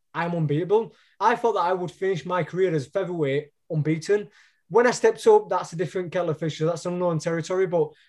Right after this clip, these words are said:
I thought I've dealt with every single style. You come forward, you can box. You,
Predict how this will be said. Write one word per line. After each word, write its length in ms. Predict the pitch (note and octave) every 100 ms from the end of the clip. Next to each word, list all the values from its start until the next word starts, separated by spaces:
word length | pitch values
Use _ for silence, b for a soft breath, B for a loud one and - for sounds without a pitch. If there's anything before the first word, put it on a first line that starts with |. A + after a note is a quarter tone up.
| b
I 120 | G#3+
thought 300 | - G3 E3+
I've 180 | C#3+ -
dealt 200 | F3 D#3+
with 120 | D3
every 220 | G3 F#3
single 320 | - F#3+ E3
style. 480 | D3 E3 D#3+ E3 D3 b b
You 100 | C#3+
come 240 | C#3 F#3 D#3+
forward, 520 | G#3 G#3+ G#3+ G#3+ G#3+
you 100 | D#3
can 160 | C#3+ D3+
box. 260 | F3 - G#3
You, 180 | F3